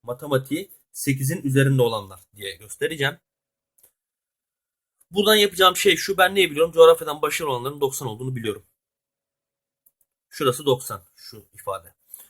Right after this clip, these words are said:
Ondan sonra, eee, şu ifadenin doksan olduğunu biliyorum. Doksan.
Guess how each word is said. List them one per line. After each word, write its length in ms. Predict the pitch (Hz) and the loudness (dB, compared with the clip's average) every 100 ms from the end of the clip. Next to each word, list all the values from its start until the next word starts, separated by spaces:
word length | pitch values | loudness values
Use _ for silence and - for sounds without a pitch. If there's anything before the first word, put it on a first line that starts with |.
| _ | _
Ondan 280 | 165 202 214 | -16 -4 -2
sonra, 400 | 208 147 170 202 _ - - _ _ | -2 -4 -4 -6 _ -20 -20 _ _
eee, 500 | 117 113 113 113 113 _ _ _ _ _ _ _ _ _ _ _ _ _ _ _ _ _ _ _ _ _ _ _ _ _ _ | -2 -2 -2 -6 -10 _ _ _ _ _ _ _ _ _ _ _ _ _ _ _ _ _ _ _ _ _ _ _ _ _ _
şu 140 | - 147 | -20 -14
ifadenin 340 | 131 120 139 | -6 -4 -2
doksan 260 | 131 131 117 | -2 -4 -12
olduğunu 280 | 107 131 123 | -8 -8 -8
biliyorum. 320 | 107 107 127 _ _ _ _ | -12 -20 _ _ _ _ _
Doksan. 360 | 107 - 101 | -20 -20 -20